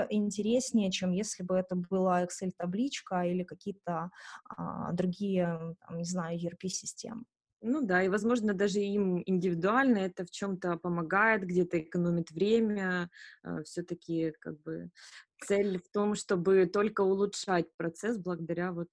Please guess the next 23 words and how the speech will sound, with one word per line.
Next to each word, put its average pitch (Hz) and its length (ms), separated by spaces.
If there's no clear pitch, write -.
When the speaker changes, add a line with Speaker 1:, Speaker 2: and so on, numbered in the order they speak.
Speaker 2:
э, 160 360
каким-то 170 480
инструментам. 165 720
Никто 165 340
же 175 140
не 170 100
просит 175 420
их 170 140
там 165 300
только 196 440
усложнять, 214 720
<laughs> 202 260
скажем 180 40
так, 190 220
менеджмент, 180 680
да? 180 200
Speaker 1:
Совершенно 226 680
верно. 190 300
Главное 240 380
не 220 100
допустить, 220 720
э, 196 180
ошибки. 202 800